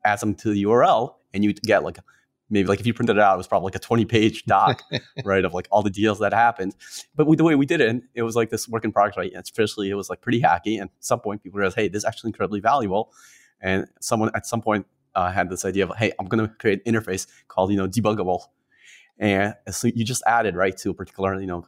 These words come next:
Speaker 1: a bit of code sort of in our, in our execution chain.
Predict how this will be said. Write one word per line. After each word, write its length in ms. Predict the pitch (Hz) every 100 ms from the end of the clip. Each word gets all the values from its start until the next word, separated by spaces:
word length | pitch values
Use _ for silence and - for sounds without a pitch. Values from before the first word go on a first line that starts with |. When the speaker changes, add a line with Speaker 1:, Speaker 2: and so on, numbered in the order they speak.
| -
Speaker 1:
a 40 | 92
bit 100 | 98
of 100 | -
code 360 | 113 95 95 - -
sort 200 | - 92
of 60 |
in 140 | 92 95
our, 280 | 87 90 - _ _ _ _ _ - -
in 60 | 107
our 220 | 104 107
execution 440 | 104 123 202 160
chain. 280 | 113 107 113